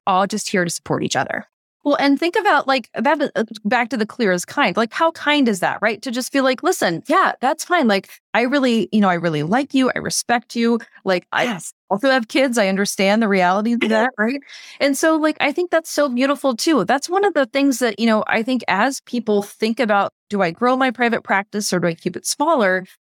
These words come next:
Speaker 2: Realize that you have the opportunity, if you grow and if you start to hire people,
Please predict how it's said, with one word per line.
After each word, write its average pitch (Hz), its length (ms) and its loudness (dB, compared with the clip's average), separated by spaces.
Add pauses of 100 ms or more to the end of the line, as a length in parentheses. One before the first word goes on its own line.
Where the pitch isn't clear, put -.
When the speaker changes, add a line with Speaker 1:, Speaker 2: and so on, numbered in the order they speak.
(180)
Speaker 2:
Realize 339 420 2
that 247 140 -2
you 240 180 0
have 392 200 0
the 320 140 2
opportunity, 269 800 2
if 233 240 -2
you 285 160 4
grow 220 300 0
and 214 100 2
if 208 160 0
you 196 80 0
start 196 260 -2
to 180 60 -8
hire 302 320 0
people, 190 520 0